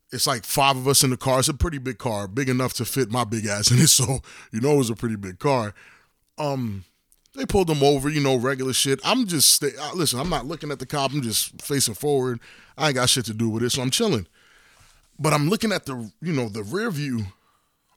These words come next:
or the side mirror, and I'm, I'm noticing someone's walking up.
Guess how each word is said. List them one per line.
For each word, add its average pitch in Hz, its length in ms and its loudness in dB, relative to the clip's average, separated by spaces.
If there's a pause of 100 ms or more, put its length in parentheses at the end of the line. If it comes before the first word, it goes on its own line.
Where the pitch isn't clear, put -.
(420)
or 160 140 -6
the 135 100 -2
side 202 380 4
mirror, 107 380 2
and 131 100 -2
I'm, 117 160 -4
I'm 131 180 2
noticing 151 400 4
someone's 127 380 2
walking 110 400 -6
up. 135 200 -6